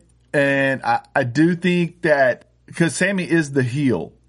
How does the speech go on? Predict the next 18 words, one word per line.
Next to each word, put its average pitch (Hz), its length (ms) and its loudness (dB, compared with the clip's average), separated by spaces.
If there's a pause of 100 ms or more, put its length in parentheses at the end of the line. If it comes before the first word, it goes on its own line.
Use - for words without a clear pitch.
(320)
right? 117 440 0
But 131 120 0
he 156 160 2
is 143 140 -2
so 185 440 0
beloved 143 720 0
by 117 460 0 (160)
fans. 113 680 -6 (880)
I 131 80 0
do 156 220 0
think 170 160 -4
it's - 100 -12
a 156 40 0
little 160 360 2
odd 143 400 0
that 127 220 -2 (500)
Brock 135 440 0
cost 139 460 -2